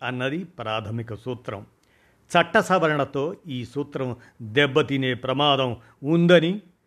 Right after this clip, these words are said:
సహకార రంగ నిపుణులు ఆందోళన వ్యక్తం చేస్తున్నారు. ఉత్పత్తిదారులు,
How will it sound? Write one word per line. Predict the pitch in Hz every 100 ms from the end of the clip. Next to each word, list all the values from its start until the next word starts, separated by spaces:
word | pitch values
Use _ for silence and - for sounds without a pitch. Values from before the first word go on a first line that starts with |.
| _ _ _ -
సహకార | 151 156 170 160 151
రంగ | 135 143 147 143
నిపుణులు | 135 147 135 127 120 - _
ఆందోళన | 120 120 127 117 123 113 113
వ్యక్తం | 110 113 120 107 110
చేస్తున్నారు. | 104 - 104 101 117 117 - _ _ _ _ _ 180
ఉత్పత్తిదారులు, | 165 - 190 160 139 139 123 127 127